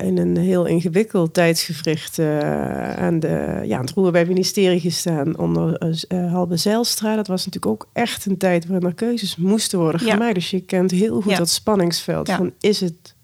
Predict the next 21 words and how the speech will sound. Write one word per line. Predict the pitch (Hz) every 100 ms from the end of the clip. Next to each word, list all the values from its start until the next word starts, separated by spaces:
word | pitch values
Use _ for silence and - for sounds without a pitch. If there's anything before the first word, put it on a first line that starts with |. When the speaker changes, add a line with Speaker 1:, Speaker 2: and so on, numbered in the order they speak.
| -
Speaker 1:
überhaupt | 175 165 165 170 160
noodzaak | 170 180 190 175 - 151 143 156 -
om | 175 165
het, | 165 - -
eh, | 151
te | 160 190 170 165 _ _
ondersteunen | - 175 156 160 - 175 165 156
of | 143 151
niet? | 180 269 -
Speaker 2:
Ja. | - 180 - - - - - _ _ _
Speaker 1:
Maar | - 170
als | 220
je | 226
het | 220
hebt | 208
over | - 180 175
de | 170
noodzaak | 180 196 247 240 196 170
van | - 175 170
inclusie | 160 165 - - 214 226 196 180
in | 180 160